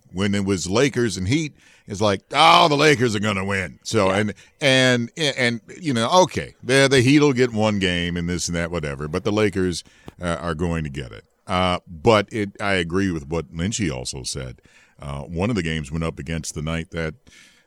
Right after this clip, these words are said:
Speaker 1: uh, the, the president, uh, we, we learned had covid. So, and everybody was like, "Oh my goodness." Uh, but I, I, I remember back in seventy, seventy-one,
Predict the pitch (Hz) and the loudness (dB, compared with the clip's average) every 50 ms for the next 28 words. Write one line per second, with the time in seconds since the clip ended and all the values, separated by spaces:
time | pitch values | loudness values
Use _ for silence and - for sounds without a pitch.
0 | _ - 80 85 80 78 78 78 78 78 78 76 _ - 80 78 73 76 71 - | _ -14 -10 -8 -8 -6 -6 -6 -8 -8 -10 -12 _ -16 -16 -14 -12 -12 -6 -2
1 | 101 104 101 78 95 87 87 87 80 - - 87 85 85 85 82 80 82 82 - | 0 0 0 0 -2 -2 -2 -4 -6 -6 -6 -4 -4 -2 -2 -4 -4 -6 -8 -10
2 | - 82 - - 80 80 67 71 - - 90 82 80 92 92 90 87 82 78 76 | -14 -20 -20 -20 -18 -18 -18 -20 -18 -12 -10 -8 -6 -4 -4 -4 -4 -6 -6 -6
3 | 80 90 98 92 76 - 113 139 175 - - _ _ _ _ - - - - 85 | -4 -4 -4 -4 -2 2 2 2 2 2 -2 _ _ _ _ -14 -12 -8 -6 -6
4 | 78 78 76 73 76 73 71 71 64 67 67 67 69 71 73 87 87 92 85 80 | -4 -4 -4 -4 -6 -8 -8 -12 -16 -16 -16 -16 -16 -14 -12 -8 -6 -6 -6 -6
5 | 78 78 78 73 71 69 65 71 67 67 64 76 82 87 76 69 64 60 85 196 | -4 -6 -6 -6 -8 -10 -10 -10 -10 -10 -8 -8 -6 -6 -6 -6 -8 -6 -8 -8
6 | 165 58 57 - - _ _ _ _ _ _ _ - _ _ - 71 69 69 67 | -8 -10 -16 -18 -20 _ _ _ _ _ _ _ -20 _ _ -18 -14 -12 -12 -12
7 | 69 67 - _ 85 78 73 _ _ _ 98 85 73 104 104 98 92 _ - - | -12 -14 -18 _ -20 -20 -20 _ _ _ -16 -8 -2 0 0 0 0 _ -14 -16
8 | - - - - - - - - - 92 95 - - 64 73 90 85 _ _ - | -14 -14 -16 -16 -20 -20 -20 -20 -14 -14 -14 -12 -14 -14 -18 -18 -18 _ _ -20
9 | 71 69 - - 135 - _ - - 139 170 202 226 220 196 165 170 156 135 117 | -18 -18 -12 -12 -14 -14 _ -6 -2 0 2 2 2 2 2 2 2 2 2 2
10 | 110 101 90 82 104 104 104 95 - 85 80 78 71 - - - 110 104 90 87 | 0 0 0 -2 0 0 0 -2 -4 -6 -8 -8 -10 -10 -8 -4 -2 -2 -2 -4
11 | 78 78 73 - 101 92 85 85 82 80 80 92 95 92 82 76 69 - | -6 -6 -6 -4 -4 -2 -2 -2 -4 -4 -2 -2 0 0 0 -2 -6 -10